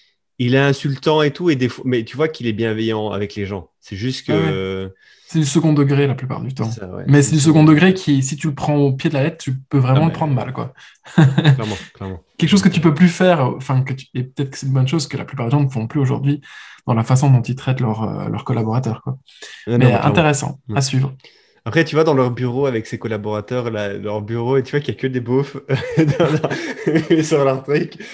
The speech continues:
Speaker 1: avec des montagnes de papier, et lui débarque, il engueule tout le monde, comme ça, et puis il se barre. <laughs> C'est trop drôle.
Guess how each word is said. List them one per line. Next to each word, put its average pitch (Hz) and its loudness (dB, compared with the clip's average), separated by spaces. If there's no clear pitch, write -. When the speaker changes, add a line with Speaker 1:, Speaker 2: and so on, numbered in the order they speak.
Speaker 1:
avec 127 -2
des 131 4
montagnes 135 2
de 127 2
papier, 131 2
et 120 2
lui 135 -2
débarque, 127 -4
il 120 -10
engueule 120 -8
tout 131 -12
le 127 -6
monde, 135 -4
comme 123 -8
ça, 131 0
et 135 0
puis 127 -12
il 107 -10
se - -8
barre. 120 -2
<laughs> - -20
C'est 147 0
trop 156 4
drôle. 131 -2